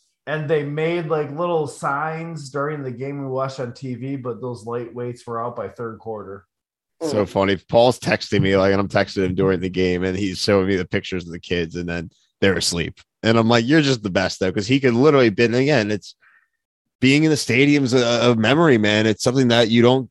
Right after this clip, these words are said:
Speaker 2: get to have a lot, but at the end of the day, obviously, your kids are more important, and that's just, like, a really cool moment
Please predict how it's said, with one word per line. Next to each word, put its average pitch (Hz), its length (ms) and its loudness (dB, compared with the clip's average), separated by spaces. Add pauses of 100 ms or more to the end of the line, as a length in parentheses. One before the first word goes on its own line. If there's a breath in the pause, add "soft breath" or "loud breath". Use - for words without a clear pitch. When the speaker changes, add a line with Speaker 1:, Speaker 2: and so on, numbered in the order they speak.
(100)
Speaker 2:
get 123 160 -2
to 117 80 -10
have 123 180 -2
a 120 60 0
lot, 123 260 2
but 107 140 -2
at 98 80 -10
the 113 100 0
end 113 80 0
of 107 60 -4
the 101 80 -4
day, 104 320 2
obviously, 87 340 -4
your 85 120 -10
kids 98 280 -10
are 95 60 -6
more 92 180 -6
important, 95 460 -6
and 87 200 -10 (460)
that's 90 300 -8
just, 92 120 -16
like, 98 140 -6
a 101 60 -2
really 113 320 2
cool 107 240 0
moment 98 420 -4